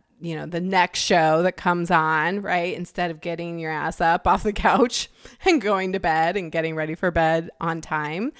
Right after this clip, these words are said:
It's convincing yourself that you could just skip going to the gym that day,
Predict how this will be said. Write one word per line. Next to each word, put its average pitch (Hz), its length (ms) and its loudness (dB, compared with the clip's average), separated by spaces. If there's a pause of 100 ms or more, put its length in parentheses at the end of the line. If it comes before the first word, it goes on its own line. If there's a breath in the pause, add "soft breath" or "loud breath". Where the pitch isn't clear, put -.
(300 loud breath)
It's - 180 -2
convincing 214 600 2
yourself 185 760 2
that 170 480 4 (380)
you 226 160 -2
could 294 160 -2
just 320 220 -2
skip 370 340 -2
going 339 240 2
to 339 140 2
the 339 80 2
gym 330 380 0
that 170 260 2
day, - 400 -6